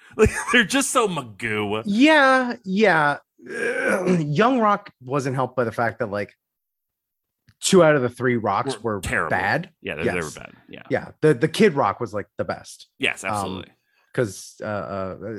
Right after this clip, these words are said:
Speaker 2: Devil Without a Cause and so on and so forth.
Speaker 1: Yeah.
Speaker 2: Um, but, uh, uh, and also those were, like, the most interesting parts to watch, or,
Speaker 1: Yeah.
Speaker 2: like, with all the wrestlers and stuff like that.
Speaker 1: Yeah.
Speaker 2: Aside from that, it was just a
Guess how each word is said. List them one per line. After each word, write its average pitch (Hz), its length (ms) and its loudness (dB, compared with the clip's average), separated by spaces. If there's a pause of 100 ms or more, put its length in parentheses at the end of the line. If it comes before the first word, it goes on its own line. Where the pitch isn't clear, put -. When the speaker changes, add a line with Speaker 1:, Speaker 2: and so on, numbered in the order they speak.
(120)
Speaker 2:
Devil 127 200 2
Without - 220 -10
a - 40 -18
Cause - 320 -14
and 107 140 -16
so - 140 -8
on 57 100 -12
and 110 100 -16
so - 120 -14
forth. - 240 -14 (240)
Speaker 1:
Yeah. - 160 -12
Speaker 2:
Um, 135 520 2
but, 131 520 2
uh, 117 540 0 (180)
uh, 95 420 -4 (380)
and 262 160 10
also 269 240 8
those 208 160 6
were, 185 80 10
like, 160 240 4
the 165 60 4
most 147 340 4
interesting 123 800 -4
parts 123 360 0
to 113 80 -4
watch, - 540 0 (260)
or, 147 120 0
Speaker 1:
Yeah. 131 160 0
Speaker 2:
like, 147 180 0
with 147 140 -2
all 131 100 0
the 117 100 -6
wrestlers 104 440 -2
and 90 60 -20
stuff - 200 -18
like - 160 -20
that. 55 220 -14 (160)
Speaker 1:
Yeah. 113 200 -4
Speaker 2:
Aside 156 320 2
from 123 100 -4
that, 240 120 4
it 143 60 0
was 110 80 -6
just 139 100 -10
a - 60 -10